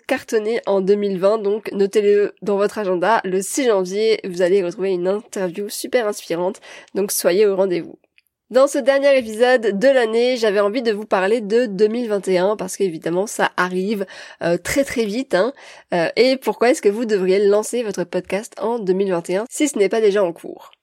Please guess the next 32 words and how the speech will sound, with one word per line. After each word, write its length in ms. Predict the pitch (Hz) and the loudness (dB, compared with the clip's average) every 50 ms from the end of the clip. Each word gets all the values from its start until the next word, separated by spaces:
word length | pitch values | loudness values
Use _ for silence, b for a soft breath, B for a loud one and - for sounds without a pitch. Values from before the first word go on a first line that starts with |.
| _ _ _ _ - - | _ _ _ _ -8 -2
D'ailleurs, 400 | 202 233 247 277 294 302 349 - | 2 4 4 6 4 4 2 0
si 240 | - - - 294 | -4 -6 -4 -4
l'idée 280 | 262 277 285 233 220 277 | -2 -2 -2 0 2 2
est 80 | 277 262 | 2 4
dans 180 | 220 214 208 | 4 2 2
vos 120 | 180 175 175 | 2 0 -2
cartons, 400 | - 196 214 - - 285 285 285 | -2 -4 -4 -4 -4 -2 0 2
restez 380 | 254 240 233 - - 277 262 | 2 0 0 0 -2 -2 -2
bien 320 | 208 196 202 269 302 302 269 | -2 -2 2 2 2 2 2
ici 320 | 262 - - - 262 277 | -2 -6 -6 -6 -6 -4
parce 240 | - 226 208 - - | -4 -4 -4 -6 -10
que 80 | 214 | -12
cet 160 | 202 190 185 - | -10 -8 -6 -6
épisode 340 | 185 - 175 170 220 208 | -6 -6 -2 -2 -2 0
va 120 | 190 196 190 | 0 0 -2
vous 160 | 175 180 180 | -2 -2 0
donner 280 | 170 202 208 208 226 214 | 2 2 4 2 2 2
des 280 | 202 190 185 170 208 | 2 2 2 2 2
astuces 440 | 226 240 - - - 254 254 - - | 0 0 -2 -6 -8 -8 -6 -2 0
à 220 | 165 185 208 214 - - | 2 4 4 2 2 2
implémenter 680 | 196 196 196 208 208 202 180 185 180 - 220 226 240 B B B B B B B B - | 0 0 0 0 -2 0 0 -2 -4 -2 -4 -4 -4 B B B B B B B B -4
que 100 | - 254 | 0 0
peut-être 400 | 240 240 233 226 226 233 233 214 | 0 2 0 2 4 4 2 2
vous 120 | 202 202 | 2 0
ne 100 | 202 202 | 2 2
connaissez 400 | 214 - - 226 202 185 - 185 | 0 0 -2 -4 -4 -2 -2 -2
pas 140 | 185 - 226 | -2 0 -2
encore, 400 | 214 196 180 - 185 202 214 202 | -4 -4 0 2 2 2 0 0
donc 260 | 165 190 220 233 226 | -4 -2 -4 -4 -4
restez 340 | - - 196 190 - - 247 | -4 -4 -4 -4 -4 -6 -4
parmi 240 | - 220 196 185 175 | -2 -2 0 0 -2
nous. 180 | 165 156 160 | -2 -4 -6